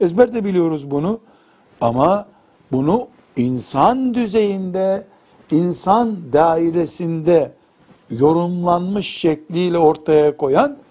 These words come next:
sünnet-i seniyyeye gideceksin. Peygamber aleyhisselamdan sonra sünneti ortada zaten veya o sünneti,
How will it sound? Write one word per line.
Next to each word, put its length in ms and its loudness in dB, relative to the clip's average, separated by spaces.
sünnet-i 640 -4
seniyyeye 800 0
gideceksin. 680 -8
Peygamber 380 0
aleyhisselamdan 540 -2
sonra 240 -2
sünneti 500 -6
ortada 460 -4
zaten 540 -4
veya 460 4
o 200 0
sünneti, 840 -2